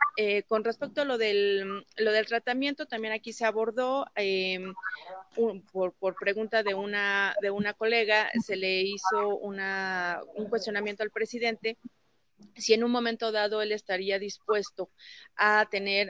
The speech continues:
eh, a recibir el apoyo de Rusia, que ya anunció que hay un medicamento que puede incluso poner a disposición aquí en América Latina.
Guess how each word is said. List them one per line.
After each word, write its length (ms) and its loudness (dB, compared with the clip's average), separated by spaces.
eh, 360 2
a 100 4
recibir 460 0
el 140 2
apoyo 420 -2
de 120 0
Rusia, 480 -2
que 180 -4
ya 180 2
anunció 600 -2
que 280 0
hay 420 2
un 260 -2
medicamento 760 -4
que 100 -4
puede 280 -2
incluso 460 -8
poner 300 -6
a 80 0
disposición 720 -6
aquí 540 -2
en 140 -4
América 420 -2
Latina. 580 0